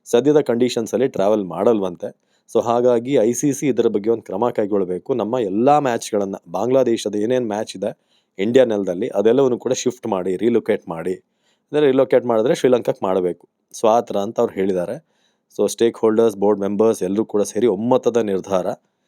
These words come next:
ಇವ್ರು ಕೊಡ್ತಿರುವಂಥ ಮೇನ್ ಕಾರಣ ನಮ್ಗೆ ಅಲ್ಲಿ ಸೆಕ್ಯೂರಿಟಿ ಇಲ್ಲ, ಭದ್ರತೆ ಇಲ್ಲ ಅಂತ. ನನ್ನ ಮಕ್ಳ, ಫಸ್ಟಿಗೆ ನಿಮ್ಗೆಲ್ಲ ಆಡಕ್ಕೆ ಸಿಗ್ತಿರೋದೇ ದೊಡ್ಡ ವಿಷಯ.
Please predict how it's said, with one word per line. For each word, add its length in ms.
ಇವ್ರು 140
ಕೊಡ್ತಿರುವಂಥ 520
ಮೇನ್ 380
ಕಾರಣ 300
ನಮ್ಗೆ 380
ಅಲ್ಲಿ 380
ಸೆಕ್ಯೂರಿಟಿ 520
ಇಲ್ಲ, 360
ಭದ್ರತೆ 500
ಇಲ್ಲ 160
ಅಂತ. 220
ನನ್ನ 160
ಮಕ್ಳ, 420
ಫಸ್ಟಿಗೆ 460
ನಿಮ್ಗೆಲ್ಲ 320
ಆಡಕ್ಕೆ 360
ಸಿಗ್ತಿರೋದೇ 460
ದೊಡ್ಡ 200
ವಿಷಯ. 300